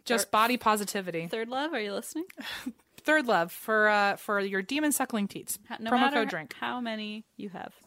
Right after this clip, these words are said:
Speaker 1: <laughs> If you have eight, that's great.
Speaker 2: I'm
Speaker 1: Eight
Speaker 2: not
Speaker 1: is
Speaker 2: gonna,
Speaker 1: great.
Speaker 2: I'm not gonna check, though.
Speaker 1: Uh, so the county justices, again, believed there was a great cause of suspicion and decided that she must prove her innocence.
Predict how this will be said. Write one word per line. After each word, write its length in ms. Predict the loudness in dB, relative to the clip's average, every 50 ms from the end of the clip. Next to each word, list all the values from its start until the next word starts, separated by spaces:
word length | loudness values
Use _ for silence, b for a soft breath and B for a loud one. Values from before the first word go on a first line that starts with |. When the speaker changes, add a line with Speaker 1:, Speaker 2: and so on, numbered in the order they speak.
| _ -2
Speaker 1:
<laughs> 400 | 2 4 4 6 6 6 4 6 6 4 2 2 2 -2 -2 0 0 -2 -4 -6 B B B B B B
If 120 | -2 0
you 120 | 2 2 4
have 160 | 4 4 4
eight, 200 | 4 4 2 0 _ -2
that's 200 | -2 -2 0 0
great. 220 | -2 -2 -2 -4 _ _ B B B B B B B B
Speaker 2:
I'm 160 | -4 2 4
Speaker 1:
Eight 40 | 6
Speaker 2:
not 100 | 6 6
Speaker 1:
is 40 | 6 6
Speaker 2:
gonna, 60 | 6 6 6
Speaker 1:
great. 100 | 6 4
Speaker 2:
I'm 100 | 2 2
not 180 | 2 2 0 0
gonna 160 | -2 -2 -2
check, 280 | -2 -2 -4 -6 -6 -8
though. 200 | -10 -10 -10 -10 _ _ _ 0
Speaker 1:
Uh, 600 | 4 4 6 6 6 6 6 6 4 2 0 0 -2
so 420 | -2 0 4 4 4 4 4 2 0
the 120 | -2 -4 -6 _ _
county 580 | 0 2 2 2 2 2 0 0 -2 -4 -6 -10 -6
justices, 520 | -4 -2 -2 -2 -2 -2 -2 -2 -2 -4 -6 -10 -10 -6
again, 440 | -4 -2 -2 0 0 0 -2 -2 -4
believed 320 | -4 -4 -2 -4 -4 -2
there 120 | -2 -2 -2
was 200 | -2 -2 -2 -4
a 80 | -6 -6
great 320 | -4 -4 -4 -4 -4 -4
cause 280 | 0 0 2 2 2 0
of 120 | -2 -4
suspicion 560 | -4 -2 -4 -4 -4 -4 -4 -4 -4 -6 -4
and 120 | -4 -4 -4
decided 360 | -4 -4 -2 -2 -2 -2 -2
that 100 | -4 -6
she 160 | -8 -6 -6
must 220 | -6 -6 -8 -10
prove 300 | -10 -8 -6 -6 -4 -2
her 100 | -2 -4 -4
innocence. 580 | -4 -6 -4 -2 -2 -2 -2 -2 -4 -6 -8